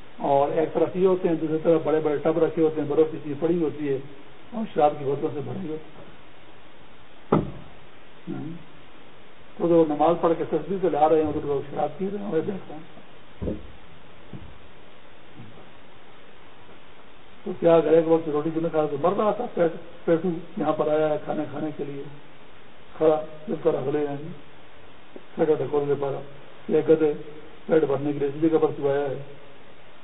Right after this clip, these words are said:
تو جہاں پر اس طرح کی معصیت ہو رہی ہے، اس کو تو پرکھ نہیں کرتا۔ جب بائیکاٹ نہیں ہوگا، جب قطع طلب نہیں ہوگا،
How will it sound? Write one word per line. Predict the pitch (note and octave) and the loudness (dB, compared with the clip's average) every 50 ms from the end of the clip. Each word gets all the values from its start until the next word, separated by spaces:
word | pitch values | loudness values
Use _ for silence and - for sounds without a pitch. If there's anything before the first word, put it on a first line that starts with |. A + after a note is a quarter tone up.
| - - - - - - - | -12 -12 -12 -12 -12 -10 -8
تو | - C3+ | -4 0
جہاں | C#3+ C#3+ D3 D3 | 2 2 2 2
پر | D3+ | 2
اس | D3 C#3+ - | 0 2 0
طرح | D#3+ | -2
کی | C#3+ D3 | -2 0
معصیت | C#3+ C3+ C3 A#2+ - C#3+ D3+ D3+ | -2 -2 -2 -4 -2 -4 -4 -2
ہو | D#3 C#3 C3+ | -2 0 0
رہی | C3+ C3 | -2 -2
ہے، | C3+ C3+ - - - - - - - - - - - - - - D3 | -4 -8 -10 -10 -10 -12 -12 -12 -12 -12 -12 -12 -10 -8 -6 -6 -4
اس | C#3 - | -4 -6
کو | - B2+ | -8 -8
تو | C#3+ C3 | -8 -4
پرکھ | - D3+ - - D#3 E3 | -2 -2 -2 -2 -2 -4
نہیں | E3 D#3+ | -4 -4
کرتا۔ | - - - - E3+ C#3+ C3 - - - - - - - - - - - - - - - - - - - - - - - - - - - - - - - - - - - - - - A2 B2 D#3 F3+ - - - - - - - - - - - - - - - - - - - - - - - - - - - - - - - - - - - - - - - - - - - - - - - - - D#3+ D3 C3 | -4 -8 -10 -10 -10 -10 -10 -12 -12 -12 -10 -12 -12 -12 -12 -12 -12 -12 -12 -12 -12 -12 -12 -12 -12 -12 -12 -12 -12 -12 -12 -12 -12 -12 -12 -12 -12 -12 -12 -12 -12 -12 -10 -10 -10 -10 -10 -10 -10 -10 -10 -10 -10 -10 -10 -10 -10 -10 -10 -10 -10 -10 -10 -10 -10 -10 -10 -10 -10 -10 -10 -10 -10 -10 -10 -12 -12 -12 -12 -12 -12 -12 -12 -10 -10 -10 -10 -10 -10 -10 -10 -10 -10 -10 -10 -8 -6 -6 -6 2 4
جب | D3+ E3 F3 E3 - | 6 6 6 6 4
بائیکاٹ | D3+ C3+ B2 - - D3+ D3 D3 B2+ B2+ | 2 2 2 2 2 4 4 4 2 0
نہیں | - D#3 D3+ | -2 0 0
ہوگا، | C3+ C3+ C3+ C3 D3+ E3 E3+ | 0 0 0 2 4 2 4
جب | E3 D#3+ - - | 4 2 0 0
قطع | - D3 - D3 C3 | -2 -2 -2 -2 -2
طلب | C#3+ C3 C3+ C3 A#2+ A#2+ | -2 -4 -4 -4 -4 -6
نہیں | C3+ C3 B2+ | -6 -6 -6
ہوگا، | B2 B2 C3 C#3+ D#3+ | -6 -4 -4 -2 -2